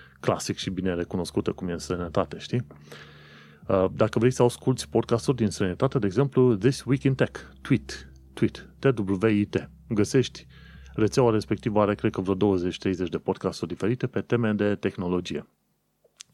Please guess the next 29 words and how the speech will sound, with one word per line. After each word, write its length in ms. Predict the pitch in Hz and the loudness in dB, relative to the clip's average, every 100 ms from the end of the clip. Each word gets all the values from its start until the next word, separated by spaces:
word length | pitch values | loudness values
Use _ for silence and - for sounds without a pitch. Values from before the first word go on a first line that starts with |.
| - | -10
Și 240 | - 110 | 0 2
sunt 220 | 104 117 | 4 2
din 160 | 101 101 | 2 4
două 160 | 107 101 | 4 4
mii 380 | 98 98 90 - | 2 0 -4 -4
patru, 280 | - 120 - | 0 0 -2
două 160 | 87 92 | 0 0
mii 140 | 90 | 0
cinci, 240 | - 73 - | -4 -10 -8
cam 180 | 87 | -6
de 80 | 82 | -6
atunci. 360 | 85 - - - _ - - - - - - _ _ _ _ _ _ - | -6 -8 -10 -16 _ -20 -20 -20 -20 -20 -20 _ _ _ _ _ _ -8
Și 680 | - - - 107 98 95 - | -4 -2 2 4 4 4 4
în 160 | 131 | 4
România 640 | 117 107 101 143 175 170 - - - | 4 4 4 6 6 6 0 -4 0
<laughs> 380 | 110 - - - | 0 -2 -20 -4
au 80 | 110 | 0
făcut 260 | 113 120 110 | 2 2 2
ăștia 260 | - - - | 0 -4 2
Podfest, 960 | 131 - - 110 107 - - - - - _ | 0 0 0 2 2 -2 -10 -16 -18 -20 _
un 140 | - 95 | -8 -2
fel 160 | 104 | 2
de 200 | 98 92 85 | 2 2 0
festival 640 | - 90 - 85 110 117 | -4 -4 -4 2 4 4
al 320 | 104 101 92 | 4 4 2
podcasturilor, 880 | - 135 - 85 - 85 90 120 139 - - - - - - _ - - | 2 -2 -2 -8 -6 -4 2 2 0 -8 -20 -20 -20 -20 -20 _ -20 -10
în 120 | - 107 | -4 0
care 580 | 127 123 123 120 113 - - - - _ | 2 4 6 4 2 -4 -20 -20 -20 _
povesteau 540 | 110 95 - 143 135 | 2 2 2 2 2